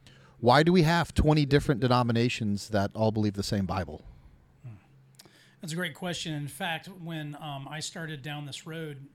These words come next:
Speaker 2: uh, when I was about nineteen, twenty years old, you know, you know, J-, God just changed my heart, changed my direction.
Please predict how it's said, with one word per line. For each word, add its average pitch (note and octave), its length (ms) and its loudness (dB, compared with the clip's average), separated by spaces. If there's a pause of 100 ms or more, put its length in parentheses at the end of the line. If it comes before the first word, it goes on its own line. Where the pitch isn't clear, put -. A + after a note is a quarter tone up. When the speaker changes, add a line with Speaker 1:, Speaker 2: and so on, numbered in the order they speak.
Speaker 2:
uh, C#3 320 -12
when C#3+ 120 -12
I C3+ 40 -10
was C3 80 -12
about C3 180 -14
nineteen, D3+ 360 -8
twenty D3 200 -10
years C3 160 -10
old, C#3 300 -8 (220)
you D3+ 80 -10
know, C3+ 240 -12 (140)
you C#3+ 100 -14
know, B2+ 100 -14
J-, C3+ 300 -14
God C#3 220 -10
just C3 180 -14
changed C#3+ 280 -10
my C3 120 -10
heart, C#3 340 -10
changed D3 300 -10
my C3+ 260 -10 (480)
direction. D3 680 -10